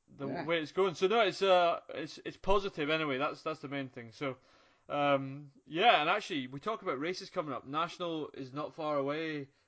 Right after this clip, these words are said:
Speaker 1: We've got, uh, and then yeah, we're staring down the gu-, gun at your hundred K, which, uh, we've, which you've got a very exciting announcement to make.
Speaker 2: I have, yeah. Well, I, I, I suppose I've been, I've been mentioned, I've been doing it, but I've, I've been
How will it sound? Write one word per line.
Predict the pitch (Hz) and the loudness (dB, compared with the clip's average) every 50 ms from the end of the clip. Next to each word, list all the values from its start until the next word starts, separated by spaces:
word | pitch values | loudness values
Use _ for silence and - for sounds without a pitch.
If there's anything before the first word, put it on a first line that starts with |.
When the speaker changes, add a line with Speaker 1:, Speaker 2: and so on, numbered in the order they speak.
| _ - | _ -14
Speaker 1:
We've | 135 139 135 123 - | -10 -10 -10 -10 -6
got, | 151 147 143 143 | -2 -2 0 0
uh, | - 135 135 135 135 131 131 131 127 110 | 0 0 0 0 2 2 0 0 -2 -2
and | 131 139 | -4 -6
then | 139 135 131 | -6 -6 -6
yeah, | 135 151 160 | -6 -6 -6
we're | 143 123 123 123 | -8 -8 -10 -14
staring | - - - 151 151 147 139 139 | -14 -10 -6 -4 -4 -4 -4 -2
down | 143 143 139 | -4 -4 -4
the | 135 131 | -6 -8
gu-, | - 139 139 143 - 143 | -6 -4 -4 -4 -4 -6
gun | 139 143 143 139 | -4 -4 -4 -4
at | 135 107 | -4 -6
your | 135 139 143 139 135 | -4 -4 -2 -2 -4
hundred | 120 147 151 139 139 127 - | -4 -6 -8 -6 -8 -8 -8
K, | - 147 156 156 151 143 139 - _ _ _ _ _ _ _ _ _ _ _ _ _ _ _ _ | -6 -4 -2 -2 -2 -2 -4 -8 _ _ _ _ _ _ _ _ _ _ _ _ _ _ _ _
which, | 139 143 139 139 - | -8 -8 -6 -6 -4
uh, | 156 143 139 139 139 135 131 131 127 | -2 0 2 2 2 2 2 0 -2
we've, | 135 131 127 151 160 151 | -6 -8 -4 -4 -4 -2
which | 156 143 - 160 | -4 -6 -6 -8
you've | 165 147 | -10 -4
got | - 160 139 | -2 -2 0
a | |
very | 135 160 156 147 | 0 0 -2 -2
exciting | 131 - 170 160 160 151 | -2 -2 -2 -2 0 -2
announcement | 147 147 156 180 190 - - 196 - | -4 -4 -2 -4 -4 -6 -10 -12 -12
to | 196 | -10
make. | 175 151 120 107 - - _ _ _ _ _ _ _ _ - | -8 -8 -8 -8 -10 -14 _ _ _ _ _ _ _ _ -12
Speaker 2:
I | 143 | -10
have, | 147 - 107 135 175 208 202 135 120 | -8 2 4 4 4 4 2 0 -2
yeah. | 151 196 214 233 233 196 147 139 | 0 2 2 4 4 2 2 4
Well, | 151 156 139 113 | 6 6 6 6
I, | 104 110 117 104 104 110 - - - - - | 4 2 0 -2 -6 -2 -2 -2 -2 -2 -4
I, | 117 - - - 113 | -8 -8 -6 -4 -4
I | 123 | -4
suppose | - 147 135 - 202 208 190 160 | -2 -4 2 4 6 6 6 6
I've | 170 151 131 | 4 4 4
been, | 151 135 127 110 98 - - _ _ _ - | 4 2 2 2 0 -4 -12 _ _ _ -4
I've | - 127 127 | -2 -2 0
been | 151 147 156 | 0 0 4
mentioned, | 175 190 202 - - - 165 147 | 4 4 4 4 0 -2 0 0
I've | 143 131 127 | 0 0 0
been | 135 123 104 | -2 -2 0
doing | 101 156 180 170 | 2 2 2 4
it, | 139 117 85 - | 2 0 2 4
but | 120 113 | 4 6
I've, | 110 117 107 - - _ - | 6 6 4 0 -12 _ 0
I've | 104 120 117 - | 0 0 0 2
been | - 127 123 120 117 107 - | 2 4 4 4 4 0 -2